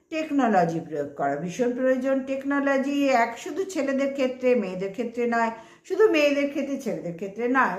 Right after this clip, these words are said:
উভয়ের পক্ষে টেকনোলজি, নতুন প্রজন্মের নতুন টেকনোলজি দিয়ে জীবনযাপন করা উচিত। টেকনোলজি নিয়ে উনি কালকে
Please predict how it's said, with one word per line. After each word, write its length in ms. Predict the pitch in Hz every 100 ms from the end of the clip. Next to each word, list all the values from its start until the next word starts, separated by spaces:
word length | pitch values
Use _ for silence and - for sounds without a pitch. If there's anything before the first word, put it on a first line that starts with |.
| 233
উভয়ের 580 | 277 294 339 370 453 440 -
পক্ষে 360 | 302 285 - - -
টেকনোলজি, 680 | 285 - 220 202 185 180 220 392 - - - 226 269
নতুন 320 | 294 311 339 -
প্রজন্মের 680 | 269 226 220 202 196 226 262 240
নতুন 260 | 247 254 302 254
টেকনোলজি 640 | 214 208 180 175 170 165 165
দিয়ে 200 | 196 277 440 359 202
জীবনযাপন 640 | 180 175 165 156 156 165 -
করা 180 | 143 147 147
উচিত। 280 | 165 285 294 - - - _
টেকনোলজি 680 | 262 254 269 277 277 233 226
নিয়ে 140 | 208 208
উনি 120 | 175 175
কালকে 240 | 165 160